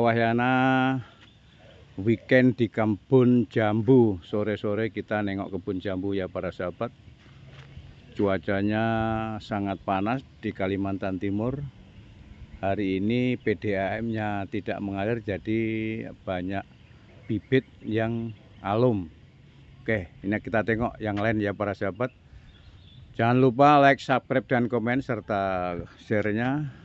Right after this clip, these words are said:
biar Jaka Wahyana Channel bisa berbagi pengalaman tentang perjambuan.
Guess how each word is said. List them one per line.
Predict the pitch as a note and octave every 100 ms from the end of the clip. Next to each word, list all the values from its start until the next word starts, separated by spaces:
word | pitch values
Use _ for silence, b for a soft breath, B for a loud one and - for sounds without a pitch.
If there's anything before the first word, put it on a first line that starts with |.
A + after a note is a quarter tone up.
| B -
biar | G#2 G2 F#2 -
Jaka | G2 G2+ G2+
Wahyana | G2+ G2+ F#2
Channel | G2 G2+ A2+ B2+ C3 B2+
bisa | A2 F#2+ G#2+ F#2+
berbagi | G2+ F2+ F#2+ F2+ G#2
pengalaman | G#2 G#2 G2+ G2 G#2+ G#2 A2 - B B B B B B -
tentang | A2+ A#2+ A#2 A2
perjambuan. | G2 A2+ G#2+ G#2+ B2 A#2 G2+ F2